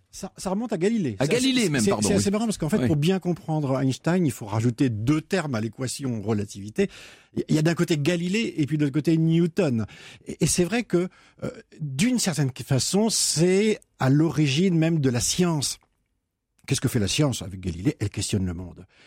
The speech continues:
Speaker 1: Qu'est-ce que c'est que la matière ? Qu'est-ce que c'est que l'espace ?
Speaker 2: C'est les grandes
Speaker 1: Qu'est-ce que
Speaker 2: questions.
Speaker 1: c'est, c'est des grandes questions. Qu'est-ce que c'est qu'un
Speaker 2: <laughs>
Speaker 1: mouvement ? Pourquoi, pourquoi les, euh, les choses sont comme elles sont et pas autrement ? Donc, euh, dès Galilée, finalement,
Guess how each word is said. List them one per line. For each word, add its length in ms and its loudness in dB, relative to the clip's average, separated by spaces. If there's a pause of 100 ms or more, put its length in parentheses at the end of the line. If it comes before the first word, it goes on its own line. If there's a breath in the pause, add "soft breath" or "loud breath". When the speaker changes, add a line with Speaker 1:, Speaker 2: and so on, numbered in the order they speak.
(380 soft breath)
Speaker 1:
Qu'est-ce 140 -2
que 80 0
c'est 160 0
que 80 -6
la 80 0
matière ? 540 -6 (240)
Qu'est-ce 200 -4
que 80 2
c'est 160 2
que 100 -12
l'espace ? 640 -6
Speaker 2:
C'est 120 -8
les 60 0
grandes 220 2
Speaker 1:
Qu'est-ce 140 2
que 60 -2
Speaker 2:
questions. 280 0
Speaker 1:
c'est, 60 -6
c'est 80 -2
des 40 -6
grandes 180 -2
questions. 220 2
Qu'est-ce 160 0
que 60 0
c'est 120 -2
qu'un 140 -2
Speaker 2:
<laughs> 80 2
Speaker 1:
mouvement ? 460 0 (240 loud breath)
Pourquoi, 380 -2 (280 loud breath)
pourquoi 360 -2
les, 200 -2 (320 loud breath)
euh, 380 -10 (160)
les 240 0
choses 240 0
sont 240 0
comme 160 0
elles 140 2
sont 240 2
et 80 2
pas 120 0
autrement ? 440 2
Donc, 260 0
euh, 100 2 (960)
dès 180 0
Galilée, 380 0
finalement, 560 0